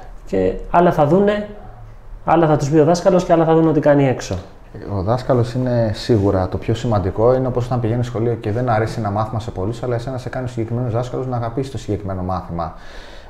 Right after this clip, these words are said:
Speaker 2: Ε, το ίδιο ισχύει και για διάφορες πολεμικές τέχνες παρεξηγημένες. Πάει κάποιος, κάνει Tang Soo Do και λέει, "Δεν μ' άρεσε το Tang Soo Do". Μπορεί να μην έφταιγε ο Tang Soo Do.
Speaker 1: Όχι, βέβαια.
Speaker 2: Μπορεί να φταίγει ο δάσκαλος. Ή μπορεί απλά να μην σου ταιριάζει. Αλλά ο δάσκαλος είναι,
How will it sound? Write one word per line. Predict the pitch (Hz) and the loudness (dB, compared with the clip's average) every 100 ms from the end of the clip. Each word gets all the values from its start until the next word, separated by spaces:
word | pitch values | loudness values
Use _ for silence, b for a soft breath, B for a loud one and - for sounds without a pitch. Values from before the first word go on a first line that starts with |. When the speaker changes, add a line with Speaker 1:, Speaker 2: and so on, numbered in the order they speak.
| - | -2
Speaker 2:
Ε, | 127 127 | 0 2
το | 135 | 6
ίδιο | 151 156 | 6 6
ισχύει | 151 - 175 | 4 4 2
και | 175 | 4
για | 156 160 147 143 135 | 4 6 8 6 4
διάφορες | 160 160 147 | 2 2 0
πολεμικές | 139 127 131 151 | 0 0 0 0
τέχνες | 156 147 - | 0 -2 2
παρεξηγημένες. | 131 120 131 110 110 160 180 165 | 2 2 2 2 4 4 4 2
Πάει | - 160 | 4 6
κάποιος, | 151 160 160 151 | 6 4 4 0
κάνει | - 156 143 123 | 0 0 0 2
Tang | 147 | 2
Soo | 143 123 | 2 4
Do | 160 | 4
και | 160 | 6
λέει, | 160 | 4
"Δεν | 160 | 6
μ' | 165 | 6
άρεσε | 156 120 - | 6 4 0
το | |
Tang | 107 | -4
Soo | - 110 | -2 -2
Do". | |
Μπορεί | 120 156 | 2 4
να | |
μην | 170 185 | 4 4
έφταιγε | 175 113 | 2 0
ο | 101 | 0
Tang | 98 | -2
Soo | 90 - 92 | -6 -6 -4
Do. | 104 | 0
Speaker 1:
Όχι, | 131 | 0
βέβαια. | 104 104 117 123 - | 2 0 0 -2 2
Speaker 2:
Μπορεί | 135 | 4
να | 160 | 4
φταίγει | 165 165 | 6 6
ο | 160 | 8
δάσκαλος. | 180 175 - 110 95 92 - B B B - | 6 4 2 2 2 0 -8 B B B 0
Ή | 220 | 4
μπορεί | 175 202 | 6 6
απλά | 190 202 | 6 4
να | 190 | 4
μην | 185 190 | 2 0
σου | 175 170 | 0 2
ταιριάζει. | 185 151 113 | 6 6 4
Αλλά | 127 131 | 4 4
ο | |
δάσκαλος | 139 165 180 175 175 | 6 4 4 2 2
είναι, | 180 180 180 180 | 2 2 2 2